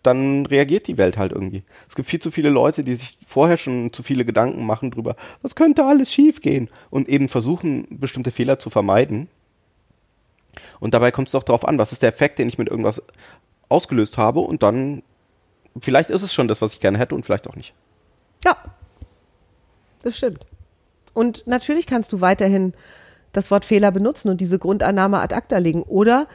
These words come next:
Speaker 2: du kannst dir eben überlegen, was macht das eventuell auch mit meinem Verhalten mir selbst gegenüber? In den meisten Fällen bist du erfolgreich, in den meisten Fällen läuft alles glatt, in den meisten Fällen gehen Pläne auf. Ja.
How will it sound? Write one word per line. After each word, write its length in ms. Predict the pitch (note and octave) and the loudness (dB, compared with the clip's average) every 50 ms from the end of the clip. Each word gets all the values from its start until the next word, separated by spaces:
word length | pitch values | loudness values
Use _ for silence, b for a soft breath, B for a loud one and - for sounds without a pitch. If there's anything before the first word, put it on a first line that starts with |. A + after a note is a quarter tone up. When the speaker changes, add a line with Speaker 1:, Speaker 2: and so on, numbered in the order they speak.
| B B B B | B B B B
Speaker 2:
du 80 | - G3 | -14 -4
kannst 300 | - A3+ A3+ G#3+ - - | 0 0 0 0 0 -2
dir 60 | - | -2
eben 160 | - G#3 G#3 | -2 -2 -2
überlegen, 540 | F#3+ F#3+ G3 G3 F#3 F#3+ G#3 G#3+ A#3+ A#3+ - - | -2 -2 -2 0 2 2 2 2 0 -4 -6 -10
was 240 | - G3+ G#3 - - | -4 -4 -4 -2 0
macht 240 | G#3 G#3+ G#3 - A#3+ | -2 -2 -2 -2 -6
das 120 | A3 - | -4 -4
eventuell 560 | A3 G#3 G3+ G#3 G#3+ A3 A#3 - - A3+ A#3 | -4 -2 0 0 0 0 0 -2 0 0 0
auch 220 | - - G#3+ A3 - | 0 0 -2 -2 -2
mit 160 | G#3+ G3 - | -4 -4 0
meinem 200 | G3 F#3+ F#3+ G3 G3 | 0 2 2 0 0
Verhalten 420 | - G3+ F3+ F#3 F#3+ G3 - G#3+ | -2 0 2 2 2 2 0 0
mir 120 | G#3 G3+ F#3 | 0 0 2
selbst 320 | G3 G#3 A#3+ - - - | 2 0 0 -2 -4 -6
gegenüber? 560 | F#3 E3+ F3 - - F#3 E3+ F#3+ G3+ A3+ B3 b b b b b b b b b b b b _ _ _ _ _ | -4 -4 -4 -4 -6 -4 -2 0 -2 -2 -2 b b b b b b b b b b b b _ _ _ _ _
In 100 | - G#3 | -2 0
den 100 | G#3 G#3 | 2 4
meisten 340 | G3+ F3+ F#3 G3 - - A#3 | 4 4 4 4 2 -2 -8
Fällen 260 | - - A3+ A3 A3 | -4 -2 0 0 0
bist 160 | G#3 G#3 - - | -2 -2 -2 -2
du 40 | |
erfolgreich, 520 | F#3 D#3+ - B3 B3+ C4+ B3+ A#3 A3+ A3 A3 | -4 -2 0 2 2 2 2 2 0 0 0
in 60 | G3+ | 0
den 80 | F#3+ F#3 | 0 2
meisten 300 | E3+ F3+ G3+ - - F#3 | 2 0 0 -2 -4 -4
Fällen 240 | - G3+ F#3 F#3+ | 0 0 0 2
läuft 220 | F#3 F3 F#3 - - | 2 0 0 -2 -4
alles 220 | - A3+ B3+ - | -4 -4 -4 -4
glatt, 260 | - A3+ A3+ A#3+ - | -2 0 0 0 -2
in 80 | - F#3+ | -2 -4
den 100 | F#3+ F#3+ | -2 -2
meisten 300 | F3 D#3 F#3 - - A3 | 0 0 -2 -2 -4 -10
Fällen 320 | - - A#3 A3 A3 A3 | -4 -2 0 0 2 0
gehen 200 | G3 G3+ A3 A3 | 0 0 -2 0
Pläne 400 | - - G#3 F#3+ G3+ A#3 A3+ - - | 0 0 2 2 2 2 0 0 2
auf. 460 | F#3+ G3 G#3+ C4+ - - - - - _ _ - _ _ _ _ _ _ _ _ _ _ - | 2 2 2 0 -2 -10 -18 -20 -20 _ _ -20 _ _ _ _ _ _ _ _ _ _ -4
Ja. 220 | G3+ G3+ G3+ | -2 -2 -2